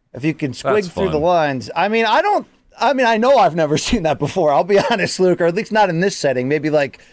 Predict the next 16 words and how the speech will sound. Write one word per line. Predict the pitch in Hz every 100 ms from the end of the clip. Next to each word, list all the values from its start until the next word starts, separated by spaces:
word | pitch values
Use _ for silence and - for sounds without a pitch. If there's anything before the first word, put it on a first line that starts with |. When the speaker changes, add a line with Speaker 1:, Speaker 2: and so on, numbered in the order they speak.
| _ _
Speaker 1:
spring | - 196 175
break | 143 185 135
or | 123
something. | 139 110 117 117
Um, | 117 151 143 135 110 _ _ _ _ _ _ _ _ _ _
Speaker 2:
Yeah, | 151 143
I |
mean, | 156
Speaker 1:
I | 233
Speaker 2:
I've |
Speaker 1:
mean, | 254
Speaker 2:
seen | 202
that | 175 143
on | 120
Bourbon | 90 117 185 170
Street. | 104 - 92 123